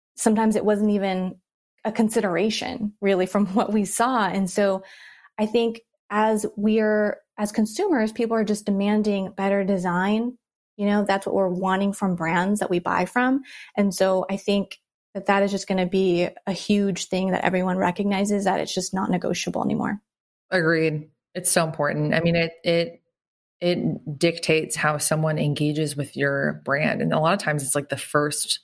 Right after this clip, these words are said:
Speaker 2: touch point, really. So I think that's awesome. And this was so valuable, I think, for people that just need to get started or are feeling a little stuck. I thought your tips and examples were so good.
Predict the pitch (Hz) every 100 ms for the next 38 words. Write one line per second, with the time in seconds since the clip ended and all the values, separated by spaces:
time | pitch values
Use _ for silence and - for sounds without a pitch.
0 | - 180 180 - 139 - 156 160 151 147
1 | - 156 156 - - - - - _ _
2 | 160 175 160 156 - 147 147 151 151 -
3 | 160 165 - 143 180 247 240 - 175 175
4 | 151 151 156 180 180 170 165 156 - 175
5 | 202 214 214 156 - 156 147 143 - -
6 | 165 170 180 180 170 147 147 - 170 180
7 | 196 185 165 - 156 151 147 151 151 160
8 | - 156 156 165 165 - 160 151 151 147
9 | 156 147 151 151 151 - - - - -
10 | 175 180 156 156 156